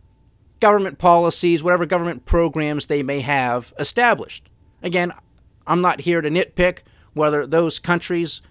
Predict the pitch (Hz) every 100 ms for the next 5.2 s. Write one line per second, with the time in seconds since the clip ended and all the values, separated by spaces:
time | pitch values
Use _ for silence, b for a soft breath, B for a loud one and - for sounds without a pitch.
0 | b _ _ _ - 147 139 127 - 139
1 | 147 123 - 226 214 - 151 156 - 107
2 | 104 - 160 180 180 - 165 143 131 131
3 | 147 b b b 143 175 - 165 165 147
4 | 156 165 - 156 151 156 - 156 - -
5 | -